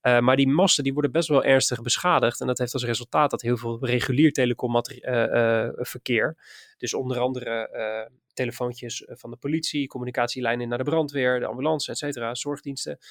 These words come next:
eh, nooddiensten, eh, die komen daardoor in gedrang. Dus het is best wel een ernstig probleem. Nou, toen zat ik te denken, want ik had natuurlijk een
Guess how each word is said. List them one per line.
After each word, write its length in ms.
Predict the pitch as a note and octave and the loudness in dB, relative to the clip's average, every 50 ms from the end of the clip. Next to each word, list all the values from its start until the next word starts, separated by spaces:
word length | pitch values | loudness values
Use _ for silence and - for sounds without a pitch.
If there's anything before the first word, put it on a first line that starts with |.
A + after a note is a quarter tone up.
| - - - - _ _ _ | -20 -20 -20 -20 _ _ _
eh, 140 | - B2+ | -6 -4
nooddiensten, 720 | B2 B2 C3+ C#3+ C3+ C3+ C3+ C3 - - C3+ C#3 D3+ - - - | -2 0 0 0 0 0 0 0 -2 -2 -2 -4 -6 -6 -10 -10
eh, 380 | - C3 B2+ B2+ B2+ B2 B2 A#2 B2+ | -6 -2 -2 0 0 0 -2 -2 -4
die 160 | C3 D#3+ D#3+ | -6 -4 0
komen 200 | - G3 F3+ F3 | 2 2 2 2
daardoor 220 | D#3+ C#3+ B2+ A#2+ A#2 | 2 2 2 2 0
in 60 | A2+ | -2
gedrang. 360 | - C3 C#3+ D3 C#3 G2+ F#2+ _ _ _ | -4 -4 0 0 0 0 -2 _ _ _
Dus 140 | - - D#3 - | -6 -6 -4 -4
het 80 | - | -4
is 80 | - - | -2 2
best 160 | - G3+ E3+ | 2 2 2
wel 100 | F#3 F3 | 2 0
een 80 | D3 - | 0 0
ernstig 300 | D#3 D3 C3+ - B2+ - | 0 0 0 -2 -4 -6
probleem. 300 | - C3 A#2+ A2+ - - _ _ _ - | -6 -6 -6 -6 -10 -12 _ _ _ -4
Nou, 160 | - A#2 - _ _ _ _ _ _ _ _ _ _ _ _ _ _ - - _ _ _ | -4 -4 -4 _ _ _ _ _ _ _ _ _ _ _ _ _ _ -14 -14 _ _ _
toen 120 | - G#3 | -4 -2
zat 120 | F#3+ G#3 E3 | 0 0 0
ik 80 | C3 | 0
te 80 | - C3+ | -2 -2
denken, 440 | G#2+ B2 C3 E3+ E3+ F#3+ G3+ G3+ F3+ | 0 0 0 2 0 -2 -4 -4 -4
want 180 | C3+ B2 A#2+ | -6 -8 -8
ik 120 | - A#2+ - | -8 -8 -6
had 140 | B2+ A#2+ - | -6 -6 -6
natuurlijk 260 | A#2+ A#2 - - - | -8 -10 -12 -12 -14
een 80 | A#2+ | -12